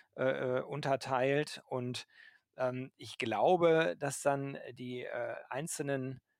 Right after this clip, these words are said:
individuellen Bedingungen extremst unterschiedlich sind im Recruiting, ne? Es wird sicherlich Regionen geben, da ist es leichter. Es wird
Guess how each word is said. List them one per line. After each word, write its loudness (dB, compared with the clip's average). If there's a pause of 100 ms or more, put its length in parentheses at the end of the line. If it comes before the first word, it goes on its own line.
(520)
individuellen 2
Bedingungen -2
extremst -6
unterschiedlich -4
sind -8
im -10
Recruiting, -8
ne? 0
Es -4
wird -2
sicherlich -4
Regionen 2
geben, 0
da 2
ist -6
es -6
leichter. 2
Es -6
wird 2